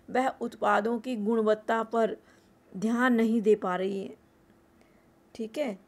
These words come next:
जो उत्पाद हैं, प्रोडक्ट हैं, उनके जो मेरिट और डिमेरिट, उन पर ध्यान नहीं दे पा रही है कि उसके अगर मेरिट हैं तो डिमेरिट भी हो सकते हैं, परंतु नहीं, वो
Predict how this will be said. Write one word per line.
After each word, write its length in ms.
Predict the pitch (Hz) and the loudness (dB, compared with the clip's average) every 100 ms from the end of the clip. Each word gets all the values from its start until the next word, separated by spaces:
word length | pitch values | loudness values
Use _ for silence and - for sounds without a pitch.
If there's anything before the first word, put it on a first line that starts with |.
| _ _ _ 220 | _ _ _ -4
जो 160 | 302 | -2
उत्पाद 600 | - 262 214 226 240 269 | -2 -4 -2 -2 0 0
हैं, 200 | 269 240 | 0 -2
प्रोडक्ट 540 | - 214 214 262 254 302 | -2 0 2 0 -2 -4
हैं, 380 | 269 214 - - - - - - - - 285 | 0 -2 -4 -14 -20 -20 -20 -20 -20 -8 -6
उनके 280 | 311 330 285 | -4 -4 -2
जो 140 | 294 | 0
मेरिट 480 | 233 233 254 302 294 | 2 4 2 2 4
और 140 | 269 | 2
डिमेरिट, 800 | 220 214 220 247 285 - 208 185 - _ _ _ _ _ _ _ _ _ - | 2 -2 0 0 -2 -4 -6 -6 -12 _ _ _ _ _ _ _ _ _ -6
उन 160 | 285 330 | -4 0
पर 180 | 339 285 | 4 4
ध्यान 360 | 214 247 233 | 4 2 2
नहीं 160 | 220 233 | 2 2
दे 160 | 214 208 | 2 2
पा 240 | 190 180 | 0 -2
रही 280 | 190 196 185 | -2 -4 -8
है 100 | - - _ _ _ _ _ - | -12 -18 _ _ _ _ _ -10
कि 80 | 254 | -4
उसके 320 | 254 - 285 | -4 -2 0
अगर 320 | 254 240 226 | 2 2 0
मेरिट 360 | 214 196 254 247 | 0 -2 -2 -2
हैं 220 | 233 214 | -4 -6
तो 120 | 226 | -8
डिमेरिट 480 | 202 202 202 214 220 | -6 -4 -2 -4 -4
भी 120 | 202 | -4
हो 140 | 196 208 | -4 -4
सकते 400 | 226 - 220 202 | -8 -6 -2 -2
हैं, 180 | 208 | -4
परंतु 340 | - 208 214 247 | -6 -6 -4 -2
नहीं, 420 | 240 294 294 208 - - - _ _ | 2 2 2 0 -6 -20 -20 _ _
वो 260 | 214 226 | -8 -6